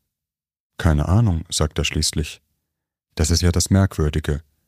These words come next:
Ich weiß ziemlich genau, warum meine Eltern so waren, wie sie waren. Aber ich weiß überhaupt nicht, wie ihr es ging.“ Ich.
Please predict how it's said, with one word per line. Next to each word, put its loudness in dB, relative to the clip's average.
Ich -2
weiß 2
ziemlich 2
genau, 2
warum 2
meine 2
Eltern 2
so 0
waren, 2
wie -4
sie -4
waren. 0
Aber 0
ich 0
weiß 2
überhaupt 0
nicht, 0
wie 2
ihr 2
es -4
ging.“ -8
Ich. 0